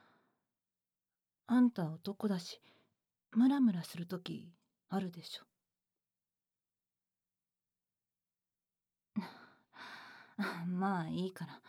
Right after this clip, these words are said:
兄弟のよしみだし、とりあえず聞いてってば。うん。でさ、私、お金欲しいのよね。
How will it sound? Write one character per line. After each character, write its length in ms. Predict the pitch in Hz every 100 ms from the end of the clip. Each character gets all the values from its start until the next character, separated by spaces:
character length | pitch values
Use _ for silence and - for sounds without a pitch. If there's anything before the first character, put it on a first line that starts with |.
| - - - _ _ -
兄 140 | 226
弟 160 | 226 208
の 220 | 160 151
よ 60 |
し 180 | 160 -
み 120 | 175
だ 120 | 147 -
し、 340 | - - - _ _ _ _ -
と 120 | 233
り 140 | 262
あ 40 | 294
え 40 |
ず 120 | 247
聞 180 | 160 -
い 60 | 180
て 80 | 196
っ 20 |
て 140 | -
ば。 120 | - - _ _ _ _ _ _ _ _ _ _ _ _ _ _ _ _ _ _ _ _ _ _ _ _ _ _ _ 185 170 - _ _ _ _ _ _ _ _ _ _ _ 175
う 40 |
ん。 40 | 170
で 140 | 175
さ、 280 | - 233 269 _ _ - - - - - _ _ _ _ _ _ _ _ _ _ _ -
私、 560 | 170 - 170 - - 160 - - _ _ _ _ _ _ -
お 120 | 175
金 280 | 175 240 269
欲 180 | 240 240
し 200 | - 240
い 20 |
の 120 | 175
よ 60 | -
ね。 160 | -